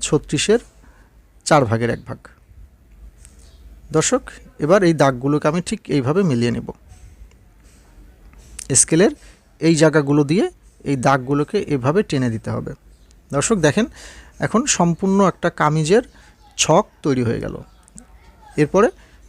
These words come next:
সাইডে এক্সট্রা কাপড় এতটুকু পরিমাণে রাখতে হবে।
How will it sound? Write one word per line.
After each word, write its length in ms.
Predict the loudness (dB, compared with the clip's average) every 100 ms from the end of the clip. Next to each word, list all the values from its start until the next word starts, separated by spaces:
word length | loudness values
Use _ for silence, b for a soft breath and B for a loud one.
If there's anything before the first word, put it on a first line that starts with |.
| -2
সাইডে 360 | 2 2 4 2 2
এক্সট্রা 260 | -2 -6 -2
কাপড় 260 | -2 0 -2
এতটুকু 300 | -2 -4 -8 -6
পরিমাণে 320 | -4 -2 0 0
রাখতে 200 | 0 -4 -12
হবে। 160 | -12